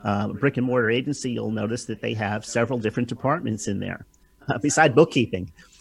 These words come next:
So they may have a marketing department, a sales department, a creative department, upper management.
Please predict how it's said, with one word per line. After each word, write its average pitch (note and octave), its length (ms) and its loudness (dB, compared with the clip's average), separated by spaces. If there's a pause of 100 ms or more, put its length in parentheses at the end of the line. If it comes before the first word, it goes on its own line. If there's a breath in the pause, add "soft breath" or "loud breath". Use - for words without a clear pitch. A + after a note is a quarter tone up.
(260 soft breath)
So A#2+ 480 4
they B2 180 2
may C3 120 0
have B2+ 160 0
a A2 60 0
marketing C3 440 2
department, B2+ 540 -2
a A2 40 -8
sales B2 400 -4
department, B2+ 600 -6
a G#2 40 -14
creative B2 460 -2
department, A#2 600 -4 (640)
upper A#2 260 -2
management. A#2 640 -2